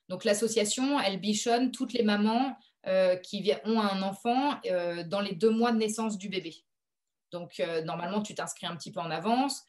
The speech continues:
Quand tu as eu ton bébé, tu fais un petit message, euh,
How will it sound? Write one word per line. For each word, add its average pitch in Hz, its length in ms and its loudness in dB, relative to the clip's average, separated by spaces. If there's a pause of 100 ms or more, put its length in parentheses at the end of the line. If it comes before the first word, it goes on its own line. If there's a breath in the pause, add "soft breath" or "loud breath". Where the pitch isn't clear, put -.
(180 soft breath)
Quand 196 180 -6
tu 196 280 -6
as 175 460 4
eu 208 100 -8
ton 190 160 -8
bébé, 175 380 -8
tu 165 220 -14
fais - 100 -12
un 180 140 -6
petit 196 160 -10
message, 190 560 -4
euh, 151 200 -4